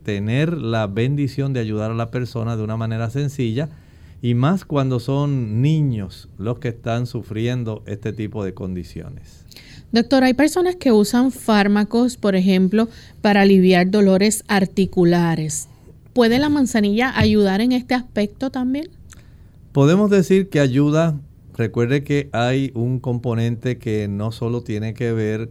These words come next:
Speaker 1: con el aspecto del dolor en sí. También está lo que estábamos hablando hace un momento, de cuán ansiosas se ponen las personas cuando tienen estos dolores.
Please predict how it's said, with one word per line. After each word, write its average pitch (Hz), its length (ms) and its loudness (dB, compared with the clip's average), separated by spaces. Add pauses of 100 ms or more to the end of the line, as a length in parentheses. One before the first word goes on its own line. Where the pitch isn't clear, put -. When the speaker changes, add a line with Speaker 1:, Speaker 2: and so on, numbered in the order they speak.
Speaker 1:
con 127 420 -4
el 110 120 -6
aspecto 120 540 -6
del 117 340 -4
dolor 107 640 -4
en 95 240 -6
sí. 151 340 -6 (600)
También 110 440 -4
está 120 320 -4
lo 120 80 -2
que 117 80 -6
estábamos 113 400 -4
hablando 110 280 -4
hace 104 140 -8
un 104 80 -6
momento, 113 640 -6 (200)
de 98 440 -6
cuán 135 420 -2
ansiosas 120 760 -4
se - 180 -10
ponen 110 380 -6
las 104 100 -6
personas 110 800 -8
cuando 120 440 -6
tienen 113 580 -6 (120)
estos 107 680 -6
dolores. 110 680 -4